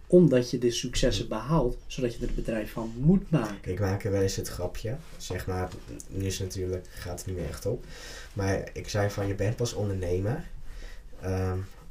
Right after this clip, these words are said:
Speaker 2: als je buiten de kleine ondernemingsregeling valt en, eh, B T W moet betalen in plaats van dat je het krijgt."
Speaker 1: Ja.
Speaker 2: En dat was wel, dat was altijd een grapje van mij, maar er zat eigenlijk ook wel ergens een kern van waarheid in,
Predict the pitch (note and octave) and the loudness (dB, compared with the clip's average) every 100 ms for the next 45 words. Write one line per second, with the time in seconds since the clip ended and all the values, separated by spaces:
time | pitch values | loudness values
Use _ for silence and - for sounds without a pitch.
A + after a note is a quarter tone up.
0 | - G2+ G2 G#2+ F#2 F2+ - G2+ A#2 - | -6 -2 0 2 0 -2 -2 4 4 4
1 | G#2+ - - F#2+ F#2+ F#2+ G#2+ B2 - A2+ | 2 4 4 4 2 4 4 4 4 4
2 | A2+ G#2+ - G2 C3 A2 - - - - | 4 -2 0 4 4 4 -2 -6 -6 -4
3 | A2 - G2+ G#2 G2+ - G2+ G2 G2+ G2+ | -4 -2 2 4 2 0 0 4 4 4
4 | G2 G2 G2+ F#2 F#2 F#2 F2+ F#2 F#2 F#2 | 4 4 4 0 -2 0 0 0 -2 0
5 | F#2+ - B2 A#2 - - - - - - | 0 2 4 4 2 -2 -2 -2 -2 -4
6 | - - - - - - A2+ G#2+ G2 G2 | -10 -14 -14 -14 -14 -10 -6 -4 0 2
7 | G#2+ G#2 G#2+ G2+ - - F2 G2 G2 G2+ | 4 2 4 2 2 -2 -2 -2 0 -2
8 | G2+ G2 G#2+ A2+ B2 F2+ F2+ F2+ - F#2+ | -2 -2 -2 -2 -2 -2 -2 0 0 0
9 | G#2 A#2 - G2 G2+ F#2+ F#2 - F#2 E2 | 0 -2 -2 -2 0 0 0 -4 -8 -4
10 | F2 E2 D#2+ E2 F2+ F#2 - D#2+ E2+ | -4 -4 -4 -4 -4 -4 -6 -8 -8